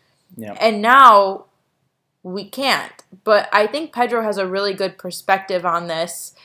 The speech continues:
Speaker 2: because we all have our down days. We all have those days where we're like, "Oh shit, what, what are we doing?"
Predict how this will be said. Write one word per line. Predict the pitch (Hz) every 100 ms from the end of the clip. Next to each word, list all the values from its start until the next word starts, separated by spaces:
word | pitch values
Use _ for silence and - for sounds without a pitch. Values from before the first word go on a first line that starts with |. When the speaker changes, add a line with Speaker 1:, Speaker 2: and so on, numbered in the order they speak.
| _ -
Speaker 2:
because | 202 220 202 208 190 - -
we | 202
all | 185 208
have | 247 262
our | 233
down | 190 185 180
days. | 170 170 175
We | 185
all | 196 233
have | 247 220
those | 196 -
days | 180 180
where | 175 170
we're | 165
like, | 165 160 -
"Oh | 190 185 165
shit, | - - 185 160 -
what, | 185 190 170
what | 202
are | 202
we | 196
doing?" | 165 170 156 156 202